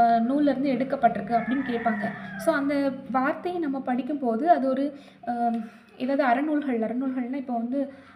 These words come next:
அ, மூதுரைன்னு இருக்கு. So இதுலேருந்து வந்திருக்கலாம். இல்ல அறநா-, அ-, அகநானூறு, புறநானூறு இருக்கும். அந்த புறநானூறு, அகநானூறு வந்து பார்த்தீங்க அப்படின்னா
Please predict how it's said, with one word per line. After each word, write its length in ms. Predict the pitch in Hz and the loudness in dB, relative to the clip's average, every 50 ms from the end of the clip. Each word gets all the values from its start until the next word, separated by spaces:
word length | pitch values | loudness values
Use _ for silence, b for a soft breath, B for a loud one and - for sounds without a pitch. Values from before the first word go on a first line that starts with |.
| B 233 | B -2
அ, 240 | 240 233 226 226 226 226 233 240 - - - - - - - - - - - - - - - - - 247 | 0 2 2 2 0 -2 -2 -6 -10 -16 -18 -20 -20 -20 -20 -18 -16 -16 -16 -16 -20 -20 -20 -12 -4 -2
மூதுரைன்னு 500 | 262 294 294 247 262 247 254 254 254 240 | 0 0 2 2 0 0 0 2 0 0
இருக்கு. 520 | 226 196 - 220 220 226 - - - - - - - - - - - - - - - - - - - | 0 -2 -4 -2 -4 -4 -4 -8 -12 -18 -20 -20 -20 -20 -20 -20 -20 -20 -20 -20 -20 -20 -20 -20 -10
So 180 | - - 294 | -4 -2 0
இதுலேருந்து 440 | 277 262 254 294 302 285 285 277 277 | 2 2 2 2 2 2 2 2 0
வந்திருக்கலாம். 640 | 262 240 226 226 220 220 226 220 214 220 233 233 240 | 0 0 0 0 -2 0 0 0 0 0 -2 -2 -4
இல்ல 340 | 240 247 254 240 226 226 B B B B B B | -2 0 0 0 -2 -4 B B B B B B
அறநா-, 420 | 240 240 262 269 262 254 254 254 | -4 -2 -2 -2 -2 -2 -4 -2
அ-, 140 | 240 233 247 | -2 -2 0
அகநானூறு, 540 | 226 240 247 277 269 254 247 240 240 240 247 | 0 0 0 0 0 0 -2 -2 0 -2 -2
புறநானூறு 680 | 226 254 277 277 277 269 247 240 233 226 220 226 233 233 | 0 0 0 0 0 0 0 0 0 0 0 0 0 -2
இருக்கும். 340 | 208 196 220 226 233 240 | -2 -2 0 0 0 0
அந்த 240 | 233 240 247 254 277 | 0 0 0 0 -2
புறநானூறு, 560 | 254 269 277 285 285 285 285 277 277 285 285 | -2 -2 -2 -2 -2 -2 -2 -2 0 0 0
அகநானூறு 440 | 262 254 262 262 269 262 262 269 269 | 0 -2 -2 -4 -4 -4 -4 -4 -4
வந்து 160 | 269 262 262 | -4 -4 -4
பார்த்தீங்க 380 | 254 254 247 247 247 262 269 277 | -2 -2 -2 -4 -4 -4 -6 -4
அப்படின்னா 280 | 262 240 254 269 294 | -4 -4 -4 -4 -4